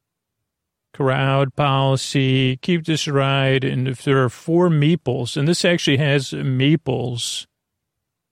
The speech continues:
I think my first experience with meeples was, um, what was that game? A game I still don't even know how to play, even though I bought it on the iPad and, or my phone, and we play it, we tried playing it online. Not Catan.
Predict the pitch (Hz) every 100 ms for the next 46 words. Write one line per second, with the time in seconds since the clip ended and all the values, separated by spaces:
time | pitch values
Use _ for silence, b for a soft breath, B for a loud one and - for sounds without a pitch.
0 | _ _ _ _ _ - 147 139 208 208
1 | 175 - 170 156 165 - 165 147 135 151
2 | 123 135 139 - 135 127 - 135 131 113
3 | 131 131 127 120 123 123 - _ _ _
4 | _ _ _ _ 143 165 151 - 127 110
5 | 127 131 135 117 123 123 151 156 160 131
6 | - 165 156 156 151 139 135 135 143 120
7 | 139 131 127 127 135 131 120 123 127 123
8 | 127 123 123 127 131 123 120 135 127 127
9 | 120 123 123 - _ _ _ _ _ _
10 | _ _ - 135 131 123 139 127 120 110
11 | - 135 127 123 123 123 120 123 - 135
12 | 131 139 131 123 151 131 - 143 131 127
13 | 127 123 123 127 127 131 123 123 123 139
14 | 143 151 180 - 156 - 147 139 131 120
15 | 127 123 120